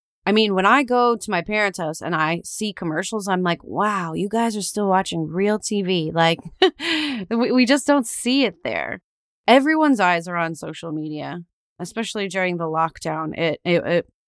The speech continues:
really helped my business, and it's created a whole community together.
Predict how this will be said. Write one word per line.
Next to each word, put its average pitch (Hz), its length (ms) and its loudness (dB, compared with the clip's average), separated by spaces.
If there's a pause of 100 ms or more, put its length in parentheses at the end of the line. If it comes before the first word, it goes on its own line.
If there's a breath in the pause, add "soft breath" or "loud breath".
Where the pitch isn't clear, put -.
really 185 360 2
helped 175 240 0
my 160 120 -2
business, - 560 -8 (320)
and 175 320 2
it's - 180 -2
created 196 340 0
a 170 80 2
whole 175 200 2
community 170 480 0
together. 160 560 0